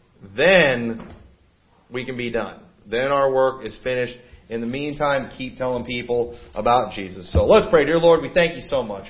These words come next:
for your word. I pray this was a help and a motivation to people. Help us to realize the importance of soul winning, that's something that's always been around, and I pray we'll always, um, keep it a part of our lives. I pray it will always be a very important part of this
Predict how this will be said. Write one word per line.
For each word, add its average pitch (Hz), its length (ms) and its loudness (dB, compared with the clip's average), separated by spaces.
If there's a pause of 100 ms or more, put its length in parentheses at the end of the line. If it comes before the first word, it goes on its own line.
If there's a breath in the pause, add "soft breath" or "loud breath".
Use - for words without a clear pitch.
for 113 80 -14
your 107 140 -10
word. 139 340 2 (160 loud breath)
I 143 80 4
pray 151 260 6
this 139 160 -4
was 131 140 -2
a 110 80 -2
help 143 260 4
and 120 80 -6
a 117 40 -6
motivation 135 580 -4
to - 80 -14
people. 139 300 -6
Help 135 200 -2
us 123 160 -10
to 127 60 -14
realize 135 320 0
the 117 100 -8
importance 131 560 -6 (360 loud breath)
of 139 300 0
soul 139 220 -2
winning, 139 280 -8
that's 104 200 -8
something 120 220 -6
that's 107 260 -10
always 131 320 -2
been 127 160 -6
around, 123 420 -4
and 104 60 -10
I 101 60 -10
pray 117 240 -2
we'll 104 160 -6
always, 120 340 -2 (380 loud breath)
um, 104 440 -6
keep 147 180 -6
it 135 40 -4
a 120 60 -8
part 143 240 2
of 139 60 0
our 131 200 2
lives. 131 280 2
I 117 100 -6
pray 127 140 4
it 117 60 0
will 113 140 0
always 127 340 -2
be 131 500 -10 (240 loud breath)
a 104 80 -10
very 131 240 -2
important 123 480 -6
part 131 320 0
of 104 100 -8
this 107 180 -8